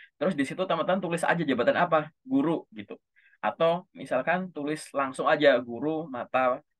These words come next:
pelajaran ini, misalkan gitu. Boleh banget kayak gitu. Nanti di dalamnya teman-teman silahkan masukkan tanggung jawab. Breakdown-nya tuh nggak harus sebanyak ini ya, teman-teman. Ini sebagai gambaran aja. Nanti disesuaikan aja balance atau break-, breakdown-nya ini tuh cuma misalkan lima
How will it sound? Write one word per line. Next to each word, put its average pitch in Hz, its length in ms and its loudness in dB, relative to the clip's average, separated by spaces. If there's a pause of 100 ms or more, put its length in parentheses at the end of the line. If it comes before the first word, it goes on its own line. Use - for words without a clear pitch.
(340)
pelajaran 123 480 2
ini, 135 400 -8
misalkan 117 320 -10
gitu. 110 160 -12
Boleh 127 400 -6
banget 127 400 -6
kayak 113 240 -2
gitu. 104 100 -6 (380)
Nanti 120 560 -4
di 135 80 2
dalamnya 120 560 0
teman-teman 151 400 -4
silahkan 175 380 -2
masukkan 175 420 -4
tanggung 156 240 -2
jawab. 127 240 2
Breakdown-nya 139 480 0
tuh 202 80 -4
nggak 131 160 4
harus - 80 -6
sebanyak 113 320 0
ini 135 160 -6
ya, 120 80 0
teman-teman. 110 320 -4 (400)
Ini 147 320 -2
sebagai 131 320 4
gambaran 113 480 4
aja. 107 320 0
Nanti 156 240 -4
disesuaikan 151 480 2
aja 127 320 2
balance 120 400 2
atau 131 320 0
break-, 120 320 -6
breakdown-nya 127 480 0
ini 151 160 -2
tuh 185 160 -2
cuma 135 160 -2
misalkan 131 480 -2 (240)
lima 127 400 4